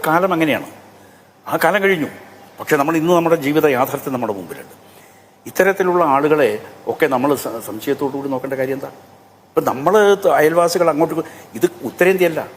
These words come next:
തൊട്ടടുത്ത് മുസ്ലിം, ഇപ്പുറത്ത് ക്രിസ്ത്യാനി, നമ്മളിങ്ങനെ ഒരുമിച്ച് നിൽക്കുകയാണ്. പെരുന്നാൾ വരുമ്പോഴും ഓണം വരുമ്പോഴും പിന്നെ ക്രിസ്മസ് വരുമ്പോഴും ഒക്കെ ഭക്ഷണ സാധനങ്ങളൊക്കെ അങ്ങോട്ടും ഇങ്ങോട്ടും കൈമാറുകയും സ്നേഹിക്കുകയും ചെയ്യുന്ന ഒരു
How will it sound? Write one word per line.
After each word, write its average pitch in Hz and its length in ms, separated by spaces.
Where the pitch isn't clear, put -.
തൊട്ടടുത്ത് 156 400
മുസ്ലിം, 151 340
ഇപ്പുറത്ത് 143 320
ക്രിസ്ത്യാനി, 139 340
നമ്മളിങ്ങനെ 139 420
ഒരുമിച്ച് 135 300
നിൽക്കുകയാണ്. 131 400
പെരുന്നാൾ 139 340
വരുമ്പോഴും 131 400
ഓണം 131 160
വരുമ്പോഴും 131 440
പിന്നെ 117 200
ക്രിസ്മസ് 127 380
വരുമ്പോഴും 123 300
ഒക്കെ 120 260
ഭക്ഷണ 143 260
സാധനങ്ങളൊക്കെ 135 500
അങ്ങോട്ടും 147 420
ഇങ്ങോട്ടും 135 420
കൈമാറുകയും 131 500
സ്നേഹിക്കുകയും 123 440
ചെയ്യുന്ന 127 280
ഒരു 123 180